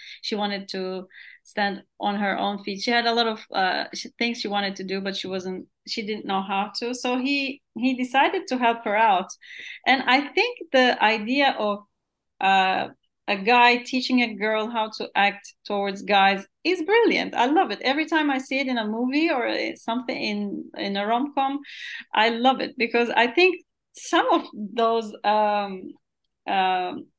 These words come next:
I don't know, tricks can really help women. Like,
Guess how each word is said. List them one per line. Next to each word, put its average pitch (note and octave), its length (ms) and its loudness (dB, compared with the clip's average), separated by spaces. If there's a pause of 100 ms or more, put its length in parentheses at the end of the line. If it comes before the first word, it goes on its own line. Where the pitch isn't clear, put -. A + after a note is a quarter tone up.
(120)
I G3 120 2
don't G3 100 -4
know, F3+ 400 -4 (480)
tricks - 560 -2
can D#4+ 340 2
really C#4+ 380 4
help A#3+ 280 4 (220)
women. G#3 600 -4
Like, G#3+ 200 0